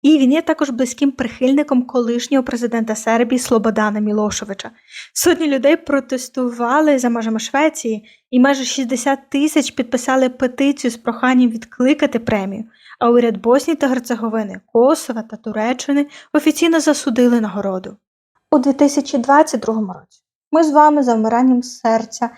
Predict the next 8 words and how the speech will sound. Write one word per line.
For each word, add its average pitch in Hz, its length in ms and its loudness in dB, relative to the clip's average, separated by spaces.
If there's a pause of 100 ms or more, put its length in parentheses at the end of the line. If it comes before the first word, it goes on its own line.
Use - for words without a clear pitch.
(260)
очікували 277 520 2
на 262 260 2
оголошення 240 880 -2
переможця 202 680 -4
Нобелівської 233 520 -4
премії 220 200 -4
з - 100 -12
літератури. - 440 -14